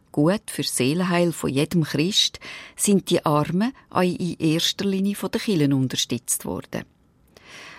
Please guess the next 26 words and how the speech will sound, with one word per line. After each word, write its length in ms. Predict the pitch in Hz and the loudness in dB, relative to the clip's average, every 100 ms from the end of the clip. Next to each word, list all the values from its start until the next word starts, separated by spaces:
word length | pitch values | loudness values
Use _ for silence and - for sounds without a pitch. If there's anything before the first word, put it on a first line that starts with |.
| - - | -18 0
Aber 260 | 185 190 320 - _ _ - | 2 2 -4 -8 _ _ -6
ab 140 | 185 | -2
dem 160 | 185 175 | 0 0
Spätmittelalter 1120 | - - 139 - 175 - 190 180 196 - 233 | 0 0 -2 0 -2 0 0 0 0 -2 -4
ist 320 | - 185 - | -2 -2 -2
Armut, 460 | 156 151 185 185 175 _ - - - | -2 -2 0 0 -2 _ -18 -18 -14
salopp 480 | - 185 165 180 - | -4 2 2 2 -2
gesagt, 400 | - 175 170 - - - | -2 0 0 -2 -12 0
nicht 140 | 180 | 4
mehr 160 | 170 165 | 6 6
salonfähig 720 | - 135 143 131 - 113 110 | 4 2 2 2 -2 -4 -4
gewesen. 300 | - - - _ _ _ _ - - - - | -6 -6 -6 _ _ _ _ -20 -20 -18 -6
Die 80 | - | 2
Arbeit, 580 | 185 196 233 262 - - _ | 4 4 0 -4 -4 -16 _
das 80 | - | -2
Schaffen, 600 | - 160 156 - - 208 - _ | 2 2 0 -2 -2 -2 -4 _
ist 220 | 175 - | 0 2
seit 240 | 190 - 180 | 2 0 0
der 80 | |
Reformation 840 | 165 165 170 156 151 - 160 147 151 | 2 2 2 2 2 0 0 2 2
die 120 | - | 2
grösser 540 | 156 147 175 - 196 | 2 2 2 0 -2
Tugend 440 | - 180 180 175 - - - - - | -2 0 0 -2 -4 -14 -18 -4 4
und 120 | 185 | 4
man 160 | 180 | 6
hat 120 | 180 | 2